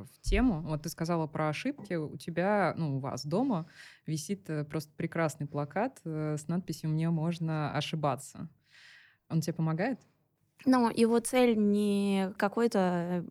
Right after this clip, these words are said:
Speaker 2: моментальное действие, а скорее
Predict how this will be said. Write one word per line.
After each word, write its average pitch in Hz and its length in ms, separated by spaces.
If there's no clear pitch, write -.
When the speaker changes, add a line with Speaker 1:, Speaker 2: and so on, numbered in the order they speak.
Speaker 2:
моментальное 190 1000
действие, 165 580
а 170 60
скорее 180 680